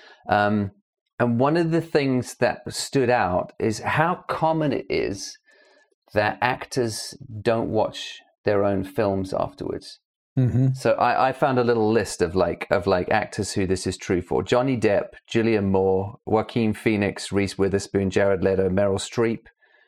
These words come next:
Speaker 1: Jesse Eisenberg, Javier Bardem, Angelina Jolie, Andrew Garfield, Adam Driver, Tom Hanks. These are all actors who don't, and many more besides.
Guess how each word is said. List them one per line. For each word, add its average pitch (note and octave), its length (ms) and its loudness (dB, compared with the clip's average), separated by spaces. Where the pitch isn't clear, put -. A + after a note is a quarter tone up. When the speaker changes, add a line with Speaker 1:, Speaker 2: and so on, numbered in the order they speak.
Speaker 1:
Jesse A2+ 320 0
Eisenberg, G2+ 840 2
Javier G2+ 380 2
Bardem, G2 720 2
Angelina G#2 460 2
Jolie, F#2+ 680 2
Andrew F2+ 320 -2
Garfield, G2 840 0
Adam F#2+ 300 2
Driver, G#2+ 480 2
Tom A#2 260 0
Hanks. - 540 -2
These C#3+ 200 2
are - 40 4
all D#3 320 2
actors B2+ 520 0
who A2 100 0
don't, A2+ 560 0
and A2 180 0
many A2+ 220 2
more G2 160 2
besides. G2 400 0